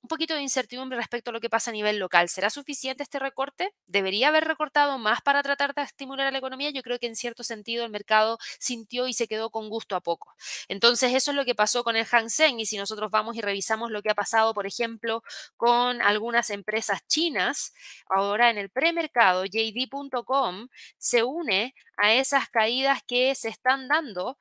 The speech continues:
en general dentro de la bolsa allá en China, en donde tenemos a J D punto com hoy día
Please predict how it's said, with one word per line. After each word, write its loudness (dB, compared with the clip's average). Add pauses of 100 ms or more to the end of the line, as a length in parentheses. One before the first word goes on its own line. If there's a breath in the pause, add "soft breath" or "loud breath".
(280 soft breath)
en -4
general 2
dentro -6
de 0
la 4
bolsa 2
allá 2
en -8
China, -4 (280 loud breath)
en -10
donde -2
tenemos -2
a 2
J -2 (160)
D -6
punto -8
com -4
hoy -6
día -4